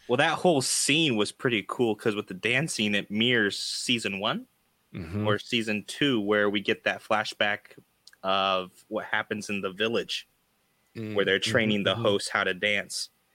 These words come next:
Speaker 1: And you
Speaker 2: Might be
Speaker 1: have the
Speaker 2: season
Speaker 1: same,
Speaker 2: two.
Speaker 1: same kind of, uh, figure moving through them all, showing them what to do and everything like that. Uh,
Speaker 2: Yeah.
Speaker 1: but, you know, actually controlling them. So I thought that was kind of a cool mirror.
Speaker 2: Yeah.
Speaker 1: But, dude,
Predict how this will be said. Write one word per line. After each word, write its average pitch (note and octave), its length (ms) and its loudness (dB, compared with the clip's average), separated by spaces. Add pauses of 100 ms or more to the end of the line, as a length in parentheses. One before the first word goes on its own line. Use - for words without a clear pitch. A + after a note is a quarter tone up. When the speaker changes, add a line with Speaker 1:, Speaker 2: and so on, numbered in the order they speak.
(240)
Speaker 1:
And F2+ 100 -8
you F#2 60 0
Speaker 2:
Might G#2 80 4
be G#2+ 60 2
Speaker 1:
have G2 80 2
the G2 200 -2
Speaker 2:
season - 80 -6
Speaker 1:
same, G#2+ 200 2
Speaker 2:
two. E2+ 180 -4 (580)
Speaker 1:
same G#2+ 260 -2
kind G2+ 360 -2
of, F#2+ 320 -2 (600)
uh, F2+ 300 -6 (340)
figure G2+ 460 0
moving G#2 540 0
through G#2+ 220 0
them G2 180 -2
all, G2 160 -2
showing F#2+ 340 -4
them F#2+ 140 -6
what F#2 180 -6
to F#2+ 80 -14
do G2+ 320 0
and F#2+ 80 -2
everything F#2+ 380 -6
like F2 240 -8
that. F#2+ 260 -2 (640)
Uh, F2 260 -12
Speaker 2:
Yeah. - 100 -6 (120)
Speaker 1:
but, F2+ 80 -10 (340)
you F#2 80 -14
know, F2 180 -12 (200)
actually F2+ 320 -4
controlling - 420 -8
them. F2+ 80 -10
So - 140 -2
I A2 100 2
thought G#2 220 -2
that G2 100 0
was F#2+ 160 -4
kind G2 240 -6
of - 80 -18
a - 40 -20
cool G2 380 -6 (160)
mirror. G2 600 -4 (640)
Speaker 2:
Yeah. D#2 180 -4
Speaker 1:
But, A#2+ 220 2
dude, C#3+ 380 6